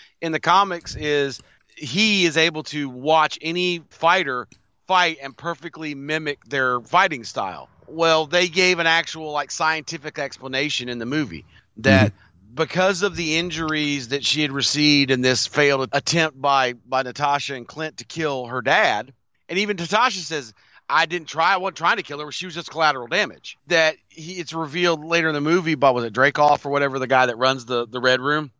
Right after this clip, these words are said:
Speaker 1: that makes the Black Widows? He said, "You know, I had to put a chip in her head just to save her life." And the chip is shown early in the movie to be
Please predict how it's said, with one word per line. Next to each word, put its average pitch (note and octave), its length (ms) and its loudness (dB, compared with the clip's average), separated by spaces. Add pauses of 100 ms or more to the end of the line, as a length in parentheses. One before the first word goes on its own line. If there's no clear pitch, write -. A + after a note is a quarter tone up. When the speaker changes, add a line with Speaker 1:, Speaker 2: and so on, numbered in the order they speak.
(280)
Speaker 1:
that B2+ 140 -4
makes C#3 240 2
the - 80 -14
Black D3+ 260 0
Widows? E3+ 380 -2 (340)
He E3+ 100 -10
said, F3 220 -4
"You E3 60 -4
know, E3 80 4
I E3 120 6
had E3 160 0
to E3 40 -6
put F3 160 -10
a D3 60 -12
chip - 280 -8
in D#3 60 -8
her C3+ 100 -8
head C3 220 -4
just C3+ 180 -12
to A#2+ 60 -16
save D3 260 -4
her B2 120 -8
life." C#3+ 340 2
And B2 120 -8
the A#2 60 -6
chip - 460 0
is C#3+ 140 -2
shown F3+ 400 4
early D#3+ 240 0
in C#3+ 60 -2
the C3+ 80 -4
movie D#3 300 -2
to C3 100 -4
be D3 400 2